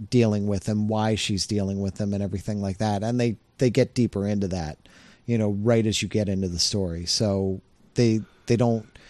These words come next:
they don't treat it as you better know those other two or you're gonna get lost here. So,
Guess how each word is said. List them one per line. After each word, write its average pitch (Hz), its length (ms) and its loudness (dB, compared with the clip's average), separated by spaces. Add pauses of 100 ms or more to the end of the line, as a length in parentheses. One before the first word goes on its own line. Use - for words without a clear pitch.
(400)
they 131 180 8
don't 151 240 2
treat 135 320 4
it 120 140 6
as 107 640 4
you 117 240 2
better 107 460 4 (180)
know 110 360 4
those 104 260 2
other 104 220 2
two 98 280 0
or 101 240 0
you're 98 160 2
gonna 98 180 -2
get 92 140 -2
lost 92 400 2
here. 67 300 -8 (800)
So, 87 460 -4